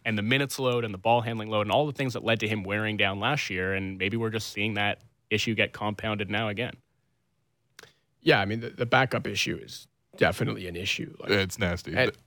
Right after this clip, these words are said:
Speaker 3: The, Nick
Speaker 2: uh,
Speaker 3: didn't even play any of them
Speaker 2: listen,
Speaker 3: against the
Speaker 2: and
Speaker 3: Celtics,
Speaker 2: I'm
Speaker 3: which
Speaker 2: gonna
Speaker 3: I
Speaker 2: say
Speaker 3: don't,
Speaker 2: this.
Speaker 3: I don't
Speaker 2: I'm
Speaker 3: think he should have, by the
Speaker 2: Exactly.
Speaker 3: way,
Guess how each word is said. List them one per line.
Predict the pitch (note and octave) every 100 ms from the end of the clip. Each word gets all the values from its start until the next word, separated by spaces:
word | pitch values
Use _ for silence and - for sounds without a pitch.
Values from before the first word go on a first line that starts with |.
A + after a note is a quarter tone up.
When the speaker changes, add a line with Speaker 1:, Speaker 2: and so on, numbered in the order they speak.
| _ _
Speaker 3:
The, | - D3
Nick | F3
Speaker 2:
uh, |
Speaker 3:
didn't | G#3
even | G#3 F#3+
play | G3 F3+
any | D3
of | A2
them | F2
Speaker 2:
listen, | F#2+ B2+ A#2
Speaker 3:
against | - G#2+
the |
Speaker 2:
and | -
Speaker 3:
Celtics, | - E2+
Speaker 2:
I'm | C#3
Speaker 3:
which | D3
Speaker 2:
gonna | D#3
Speaker 3:
I | A#3
Speaker 2:
say |
Speaker 3:
don't, | -
Speaker 2:
this. | -
Speaker 3:
I | G3
don't | B3+
Speaker 2:
I'm |
Speaker 3:
think | C4 A#3
he |
should | F#3 B2+
have, | F2+
by | E3+
the |
Speaker 2:
Exactly. | C#3 B2+ E2+
Speaker 3:
way, | G#2+